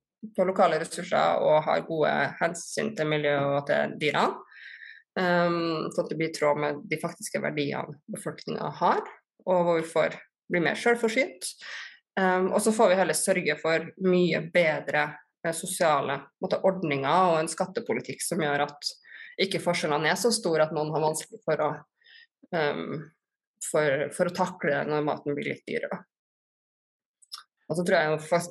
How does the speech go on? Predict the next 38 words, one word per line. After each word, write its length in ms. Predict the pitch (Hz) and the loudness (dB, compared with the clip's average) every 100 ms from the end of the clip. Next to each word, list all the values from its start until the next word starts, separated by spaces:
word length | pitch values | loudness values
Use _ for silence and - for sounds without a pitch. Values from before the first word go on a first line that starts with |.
| - | -4
faktisk 320 | 180 180 - | -4 -2 -2
at 60 | 165 | 2
den 140 | 165 170 | 2 2
omleggingen 400 | 165 131 127 139 | 0 0 0 0
av 60 | |
landbruket, 640 | 160 151 131 147 220 226 - | 0 0 -2 2 2 0 -6
og 80 | 151 | -6
hvis 140 | 165 | -2
man 80 | 170 | 0
begynner 160 | 165 143 | 0 0
å 60 | |
se 100 | 147 143 | 0 0
på 120 | 170 | 0
det, 80 | 160 147 151 - 165 | 0 0 -4 -6 -2
eh, 200 | 147 143 156 147 | -2 -2 -6 -4
vil 160 | 170 165 | -2 -2
ko-, 180 | - - 175 | -2 -6 -6
vil 140 | 175 170 | -4 -4
få 200 | - 180 | 0 2
m-, 220 | 175 160 156 _ - | 2 2 -2 _ -2
prege 380 | 190 170 165 139 | 4 4 4 0
matprisene 800 | 156 156 160 - - 147 147 - 175 | 0 0 -2 -4 -2 -2 -4 -6 2
mye 160 | 175 | 4
mindre 460 | 180 170 131 120 160 - | 6 4 0 0 -2 -2
enn 220 | 160 156 151 | -4 -2 0
den 180 | 156 147 | 0 0
der 160 | 143 | 0
råvareprisene 800 | 151 147 131 - - 147 135 139 | 2 2 2 0 -6 -4 -2 0
vi 80 | 156 | 0
ser 220 | 156 156 151 | 0 -2 0
nå, 140 | 143 139 - _ | -2 -4 -8 _
økningen 420 | - 180 - - | -2 -2 -2 -4
i 40 | 147 | 2
råvareprisene 500 | 143 113 - - 143 | 2 2 -4 -4 -2
vi 60 | 156 | -2
ser 160 | 165 | -2
nå 80 | 165 156 - - - - - - _ | -4 -6 -12 -18 -16 -14 -14 -16 _
på 160 | - | 0